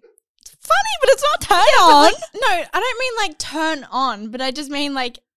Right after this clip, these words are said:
Speaker 2: like, nothing to be embarrassed or humiliated by. Like,
Speaker 1: Yes.
Speaker 2: it's funny because
Speaker 1: It is funny.
Speaker 2: Yeah.
Speaker 1: Um,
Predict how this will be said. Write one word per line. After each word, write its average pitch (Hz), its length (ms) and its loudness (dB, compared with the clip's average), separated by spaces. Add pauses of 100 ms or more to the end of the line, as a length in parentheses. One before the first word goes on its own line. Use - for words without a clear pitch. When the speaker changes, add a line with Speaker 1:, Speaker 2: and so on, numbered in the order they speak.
(760)
Speaker 2:
like, 262 200 -6
nothing 285 480 -6
to 294 120 -12
be 247 240 -6
embarrassed 233 520 -8
or 240 60 -14
humiliated 214 600 -16
by. 139 220 -16
Like, 220 240 -12
Speaker 1:
Yes. 302 320 -6
Speaker 2:
it's 262 200 -6
funny 269 340 -4
because 233 380 -14 (200)
Speaker 1:
It 320 100 -6
is - 200 -6
funny. 190 380 -16
Speaker 2:
Yeah. 240 280 -12 (1000)
Speaker 1:
Um, 208 500 -6